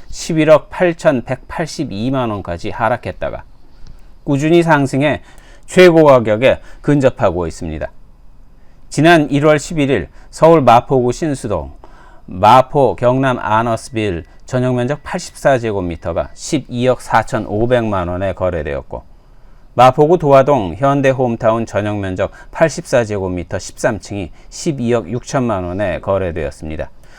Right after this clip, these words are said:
강북 열네 개 구의 경우 아파트 평균 매매가는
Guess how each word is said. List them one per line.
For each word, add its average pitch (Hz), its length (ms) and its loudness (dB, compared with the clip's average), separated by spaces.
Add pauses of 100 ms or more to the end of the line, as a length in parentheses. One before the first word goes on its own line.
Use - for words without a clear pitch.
(200)
강북 147 400 4
열네 143 460 4
개 147 180 4
구의 120 320 0
경우 98 340 -4 (520)
아파트 135 520 2
평균 170 400 0
매매가는 95 640 -2